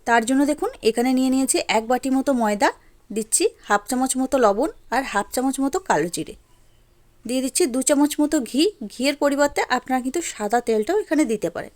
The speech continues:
এবারে সব কিছু একসাথে একটু ভালোভাবে মিশিয়ে নেব। যেহেতু ঘি দিয়েছি, ময়নটা একটু ভালো করে দিয়ে নেব। খুব ভালোভাবে দেখুন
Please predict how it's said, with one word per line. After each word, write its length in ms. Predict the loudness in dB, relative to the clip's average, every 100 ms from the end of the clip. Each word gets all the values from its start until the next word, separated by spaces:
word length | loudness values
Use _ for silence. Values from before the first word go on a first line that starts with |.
| _ _ _ _
এবারে 260 | -2 2 2 2
সব 140 | 0 -2
কিছু 180 | -4 -2 -2
একসাথে 320 | -2 -6 -8
একটু 160 | -6 -6 -2
ভালোভাবে 400 | -2 0 0 2
মিশিয়ে 340 | 2 2 -2 -2
নেব। 120 | -6 -14 _ _ _
যেহেতু 260 | -6 -4 -4 -8
ঘি 120 | -6 -2
দিয়েছি, 320 | 2 2 2 -2 -2
ময়নটা 300 | -2 0 -2
একটু 140 | -4
ভালো 200 | -6 -4
করে 180 | 0 0
দিয়ে 200 | 2 0
নেব। 180 | 0 -4 -8 _ _ _ _ _ _ _ _ _ _ _ _ _ _ _ _ _ _ _ _ _ _ _ _ -4
খুব 140 | -2 2
ভালোভাবে 360 | 4 4 4 2
দেখুন 320 | 2 -2 -4